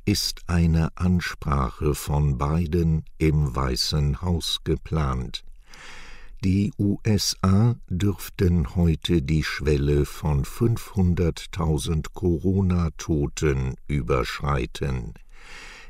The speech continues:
In keinem anderen Land der Welt sind so viele Todesfälle im Zusammenhang mit einer sars-cov-zwei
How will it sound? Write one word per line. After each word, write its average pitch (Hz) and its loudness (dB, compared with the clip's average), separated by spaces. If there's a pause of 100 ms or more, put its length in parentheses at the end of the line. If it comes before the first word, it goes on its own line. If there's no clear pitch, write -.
(120)
In 90 6
keinem 104 4
anderen 80 2
Land 73 0
der 78 2
Welt 82 2 (380)
sind 73 2
so 78 2
viele 90 0
Todesfälle 76 2 (480)
im 65 0
Zusammenhang 78 0
mit 71 -2
einer 71 2
sars-cov-zwei 85 -2